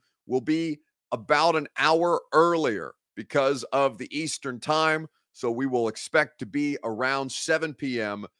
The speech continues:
after the Colts and the Titans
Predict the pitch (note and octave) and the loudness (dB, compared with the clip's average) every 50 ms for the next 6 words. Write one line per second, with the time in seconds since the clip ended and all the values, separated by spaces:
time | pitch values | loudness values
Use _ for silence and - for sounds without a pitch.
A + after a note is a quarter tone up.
0 | _ _ _ _ _ - B2 C#3 D3 D3 - - D3+ B2 B2+ _ - - C#3 C#3 | _ _ _ _ _ 0 2 2 2 0 -2 -10 -10 -10 -10 _ -2 0 2 2
1 | C#3 - - - - - A2+ A2+ G#2 - - - - D#3 D#3 - - D3 C#3+ C#3+ | 2 0 -6 -12 -10 -10 -10 -10 -10 -12 -8 0 0 0 0 0 -4 -10 -10 -10
2 | C3+ - | -10 -12